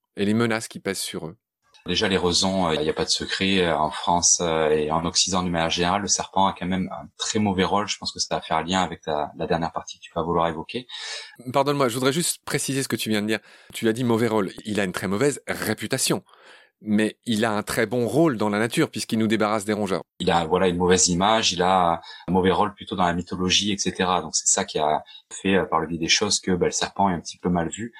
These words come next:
Speaker 2: et absolument pas à juste titre, ça on le sait, euh, très bien. Mais effectivement, en Europe, euh, il y a beaucoup de difficultés par rapport à ça. Il y a la destruction de son habitat, ça, ça fait des ravages un petit peu de partout sur toutes les espèces, hein. Il n'y a aucune qui échappe, la destruction de l'habitat.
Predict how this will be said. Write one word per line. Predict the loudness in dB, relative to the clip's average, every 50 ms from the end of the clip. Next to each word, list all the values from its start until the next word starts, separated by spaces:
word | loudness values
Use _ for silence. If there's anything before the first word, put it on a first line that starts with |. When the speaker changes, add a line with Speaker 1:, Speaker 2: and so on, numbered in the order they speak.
| -20 -10 -4
Speaker 2:
et | -2 -2
absolument | 0 0 -2 -2 -2 -2 -4
pas | -2 -2 -2
à | -2
juste | -2 -2 -2 -2 -4 -4
titre, | -6 -8 -10 -10 -8 -4 -2
ça | -2 -2 -2
on | -4
le | -4
sait, | -2 -2 -2 -2 -2 -2
euh, | -4
très | -4 -6 -6
bien. | -4 -2 -2 -4 -4 _ -14 -14 -12 -12 -12 -12 -12 -10 -10 -10 -10 -12 -16 -12
Mais | -6 -2 0 2 2
effectivement, | 2 0 -2 -2 -2 -2 0 0 2 2 2
en | 2
Europe, | 2 2 2 2 0 -2 -2 -2
euh, | -2 0 0
il | 2 2
y |
a | 0
beaucoup | 0 -2 -6 -6 -6
de | -6
difficultés | -6 -6 -6 -6 -6 -6 -6 -4 -4 -2
par | 0 0 0
rapport | 0 2 2 2
à | 2 2
ça. | 2 0 0 0 -2 -2
Il | 0 0
y | 0
a | 2 0 0 -2 -4 -8
la | -8 -6
destruction | -4 -2 -2 -2 0 2 0 0 0 0
de | -4
son | -2 -2 0 0
habitat, | 0 -2 -2 -6 -8 -4 0 0 0 2
ça, | 0 -2 -2 -4
ça | -6 -8 -8
fait | -6 -2
des | -2 0
ravages | 0 0 -2 -2 -2 -2 -2
un | -2
petit | -4 -8 -8
peu | -8 -8
de | -6
partout | -4 -6 -6 -4 -6 -8 -6
sur | -6 -6 -4
toutes | -6 -10 -8 -6
les | -6 -6 -4
espèces, | -4 -4 -2 0 0 0 0 0 0
hein. | -2
Il | -4 -4
n'y | -4
a | -8 -10 -10
aucune | -10 -10 -6 -2 -2 -2 -2
qui | -2 -4 -2 0
échappe, | 2 2 2 2 0 -2 -4 -8 -8 -6 -4
la | -4 -2
destruction | 0 0 -2 0 0 -2 -2 0
de | 0
l'habitat. | 0 -2 -2 -4 -6 -2 -2 -2 -4